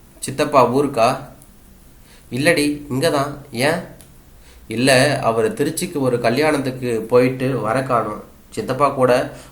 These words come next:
ஊரை பார்க்க போயிட்டாராக்குன்னு வந்தேன்" என்று சொல்ல சித்தி பாட்டி திகைத்தாள்.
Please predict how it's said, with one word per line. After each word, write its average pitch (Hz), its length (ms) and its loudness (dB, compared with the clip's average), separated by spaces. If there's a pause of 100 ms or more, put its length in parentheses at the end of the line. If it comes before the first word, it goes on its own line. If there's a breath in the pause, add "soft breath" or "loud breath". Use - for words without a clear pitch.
ஊரை 143 220 2
பார்க்க 131 380 0
போயிட்டாராக்குன்னு 123 800 2
வந்தேன்" 110 440 -2 (920)
என்று 110 240 -8
சொல்ல 113 320 -4 (560 loud breath)
சித்தி 147 300 -6
பாட்டி 127 320 2
திகைத்தாள். 117 540 -6